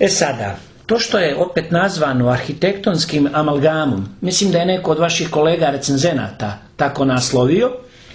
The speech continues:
ili arhitektonskom koncepcijom, kako vi kažete u jednom poglavlju, kako je uobličeno sa velikom crkvom?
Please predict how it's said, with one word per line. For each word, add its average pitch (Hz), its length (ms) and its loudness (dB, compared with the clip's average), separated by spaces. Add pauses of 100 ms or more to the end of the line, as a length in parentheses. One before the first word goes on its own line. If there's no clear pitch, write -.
(340)
ili 165 640 0
arhitektonskom 170 1000 -2
koncepcijom, 156 840 0 (200)
kako - 280 -2
vi 196 280 2
kažete 127 540 0
u 127 100 2
jednom 131 380 2
poglavlju, 220 580 2 (220)
kako 208 320 -2
je 156 340 2
uobličeno 123 720 0
sa - 160 -2
velikom 113 440 -2
crkvom? - 420 -10